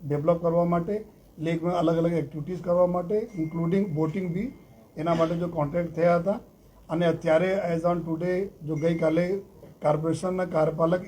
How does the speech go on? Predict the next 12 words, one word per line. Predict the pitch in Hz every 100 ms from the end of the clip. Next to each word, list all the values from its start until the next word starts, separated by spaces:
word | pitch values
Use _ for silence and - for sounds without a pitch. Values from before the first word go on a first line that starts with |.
| 151
ઇજનેર | 151 185 185
તરફથી | 170 175 - 180
એફ | 208 165 139
આઈ | 156
આર | 175
દર્જ | 160 175 165
કરવામાં | 180 170 175 170
આવી, | 180 170 165 123 - - - -
as | 160 165
a |
ફરિયાદી | 156 160 156 156 170
જો | 175 170